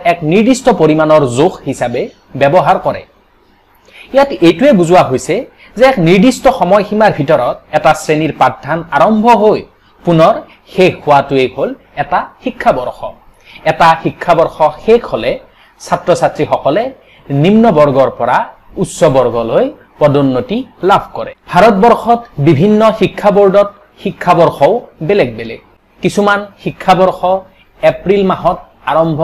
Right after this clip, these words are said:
হৈ মাৰ্চ মাহত শেষ হয়, কিছুমান শিক্ষাবৰ্ষ আকৌ জুন জুলাইত আৰম্ভ হৈ পৰৱৰ্তী বৰ্ষৰ মে'ত শেষ হয়। আৰু আমাৰ অসমৰ ক্ষেত্ৰত সাম্প্ৰতিক সময়ত জানুৱাৰীৰ পৰা আৰম্ভ হৈ ডিচেম্বৰ মাহলৈকে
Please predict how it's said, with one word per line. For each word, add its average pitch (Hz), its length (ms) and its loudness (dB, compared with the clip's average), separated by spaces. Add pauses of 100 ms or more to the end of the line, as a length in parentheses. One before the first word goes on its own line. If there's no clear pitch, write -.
(140)
হৈ 170 160 -2 (260)
মাৰ্চ 139 320 0
মাহত 147 260 -2 (140)
শেষ 147 220 -2
হয়, 151 220 0 (180)
কিছুমান 170 380 -2 (220)
শিক্ষাবৰ্ষ 160 540 -2
আকৌ 156 320 2 (340)
জুন 185 240 0
জুলাইত 160 360 0 (260)
আৰম্ভ 147 320 -2 (200)
হৈ 147 180 -2 (180)
পৰৱৰ্তী 156 520 0
বৰ্ষৰ 143 360 2 (500)
মে'ত 147 320 0 (220)
শেষ 156 240 0
হয়। 151 220 2 (220)
আৰু 165 140 0 (220)
আমাৰ 226 180 2
অসমৰ 240 440 2
ক্ষেত্ৰত 135 400 -6 (640)
সাম্প্ৰতিক 156 460 -2 (100)
সময়ত 127 340 -2 (160)
জানুৱাৰীৰ 240 520 2
পৰা 185 200 2 (420)
আৰম্ভ 151 320 2 (160)
হৈ 131 160 -2 (240)
ডিচেম্বৰ 202 600 0
মাহলৈকে 127 560 -4